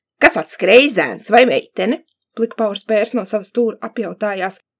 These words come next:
"Laupītāja meita, kāds prieks, kāda līksme!" Matis sauca. "Laupītāja meita, tur viņa nāk!" Un pār augsto slieksni ar savu bērnu uz rokām pārkāpa Lūvise.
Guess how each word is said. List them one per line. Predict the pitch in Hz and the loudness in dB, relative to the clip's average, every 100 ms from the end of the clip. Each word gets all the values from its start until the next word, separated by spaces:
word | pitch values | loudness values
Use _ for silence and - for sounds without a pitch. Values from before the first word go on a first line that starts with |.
| _ _ _ - | _ _ _ 0
"Laupītāja | 196 208 196 196 180 196 208 233 | 8 8 8 2 0 4 8 10
meita, | 269 311 220 196 - - | 10 10 8 0 -6 4
kāds | 202 - | 4 4
prieks, | - 339 240 - | 2 6 6 6
kāda | 320 311 | 6 6
līksme!" | 302 339 370 247 - - - 165 - _ | 8 8 8 4 -4 -8 -8 -10 -14 _
Matis | 208 196 196 185 - | -10 -10 -6 -4 -4
sauca. | 214 202 - - _ _ _ _ _ | -6 -10 -14 -16 _ _ _ _ _
"Laupītāja | 294 381 311 - 226 233 247 240 | 6 10 10 8 2 6 10 10
meita, | 277 320 214 - - | 10 6 4 -4 4
tur | 311 294 | 8 10
viņa | 302 320 | 10 10
nāk!" | 349 339 320 - - _ _ _ _ _ _ | 10 10 8 4 -12 _ _ _ _ _ _
Un | 214 | -2
pār | 220 214 - | 0 2 2
augsto | 349 - 247 | 0 0 0
slieksni | 226 - 226 339 339 - 240 | 0 -2 -4 -4 -6 -10 -10
ar | - | -6
savu | - 240 220 | -4 -2 -2
bērnu | 220 320 277 226 | 0 2 2 0
uz | 208 | -2
rokām | 240 330 302 233 | -2 -2 -2 -4
pārkāpa | 202 233 294 262 226 214 202 | -2 -4 -4 -8 -10 -10 -10
Lūvise. | 202 202 180 - - | -10 -12 -12 -8 -10